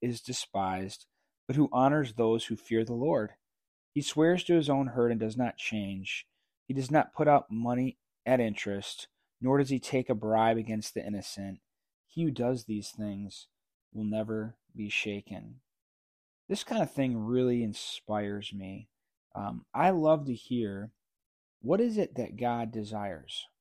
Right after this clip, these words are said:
What is it that, how does he want me to live? How does, what's the, what's the standard that God desires for me to try to live up to so that I can be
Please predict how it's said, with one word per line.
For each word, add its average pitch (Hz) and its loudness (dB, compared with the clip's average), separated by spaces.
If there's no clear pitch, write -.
What 165 0
is 202 2
it - -2
that, - -8
how 190 0
does 196 -4
he 175 0
want 143 -2
me 127 0
to 117 -8
live? 104 -8
How 170 4
does, 190 0
what's 180 -6
the, 139 6
what's - -2
the 302 -2
standard 175 0
that 123 0
God 127 0
desires 117 -2
for - -6
me 113 -2
to 104 -10
try 107 -2
to 110 -2
live 120 -4
up 117 -10
to 92 -10
so - -10
that 127 0
I 123 -2
can 131 -2
be 131 0